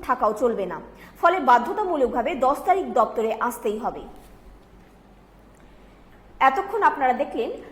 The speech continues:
খবরিয়া টোয়েন্টি ফোর স্পিড নিউজ লাইভ, sponsored by বিউএল। রোগীর নাম লেখাতে ক্লিক করুন বিউএল এর বিজ্ঞাপনে।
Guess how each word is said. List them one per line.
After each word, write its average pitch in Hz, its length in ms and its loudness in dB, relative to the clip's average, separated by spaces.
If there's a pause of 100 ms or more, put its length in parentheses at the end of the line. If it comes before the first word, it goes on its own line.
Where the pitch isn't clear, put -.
(120)
খবরিয়া 392 400 4
টোয়েন্টি 415 260 -2
ফোর 392 180 -4
স্পিড 294 400 -8
নিউজ 220 240 -6
লাইভ, 185 300 0 (320)
sponsored 330 600 2
by 285 100 2
বিউএল। 196 420 -4 (340)
রোগীর 311 240 0
নাম 320 300 4
লেখাতে 392 340 -4
ক্লিক 294 300 -6
করুন 262 240 -2
বিউএল 320 340 -4
এর 330 100 -4
বিজ্ঞাপনে। 196 480 -6